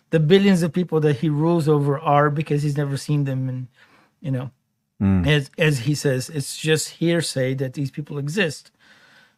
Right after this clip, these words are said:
Speaker 1: you know. So he's answering questions from governor, governing individuals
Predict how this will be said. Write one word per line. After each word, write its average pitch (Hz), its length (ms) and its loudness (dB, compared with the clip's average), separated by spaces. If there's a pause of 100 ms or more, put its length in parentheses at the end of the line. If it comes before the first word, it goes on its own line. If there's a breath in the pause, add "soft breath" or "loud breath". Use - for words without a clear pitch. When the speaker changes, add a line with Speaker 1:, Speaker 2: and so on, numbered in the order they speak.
(140)
Speaker 1:
you 139 100 -2
know. 131 240 -4 (400)
So 147 480 -2
he's 190 540 0 (1080)
answering 202 520 4
questions 135 880 -2
from 143 580 0 (1200)
governor, 143 640 0 (160)
governing 151 680 2
individuals 139 840 -4